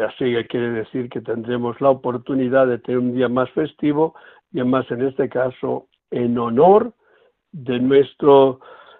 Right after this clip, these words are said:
patrono Santiago. Eh, Santiago, eh, por ejemplo, Santander es una fiesta muy importante y encima en estos días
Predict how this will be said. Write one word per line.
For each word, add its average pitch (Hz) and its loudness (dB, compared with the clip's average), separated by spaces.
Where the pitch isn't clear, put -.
patrono 127 2
Santiago. 104 -8
Eh, 139 6
Santiago, 143 4
eh, 143 6
por 131 0
ejemplo, 151 0
Santander 139 4
es 127 -10
una 127 -2
fiesta 120 -4
muy 123 -2
importante 139 -2
y 123 -4
encima 135 -2
en 131 0
estos 127 -4
días 143 2